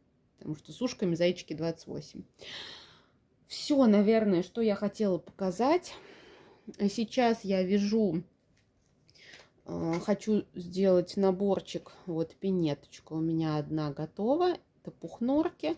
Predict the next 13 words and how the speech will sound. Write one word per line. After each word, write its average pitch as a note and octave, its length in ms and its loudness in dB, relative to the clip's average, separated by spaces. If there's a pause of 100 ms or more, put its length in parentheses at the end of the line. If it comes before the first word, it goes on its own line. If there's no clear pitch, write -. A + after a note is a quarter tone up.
(840)
Хочу G3 380 0
сделать G3+ 480 2
набор, G3+ 420 4
как G3 300 -6
у - 20 0
меня F#3 460 4 (160)
уже F3+ 460 2 (100)
продались, G3+ 720 2
хотела G3 360 -2
тоже F3+ 300 -2
показать, A#3+ 600 0
были F#3+ 300 0
наборчики, F#3 760 0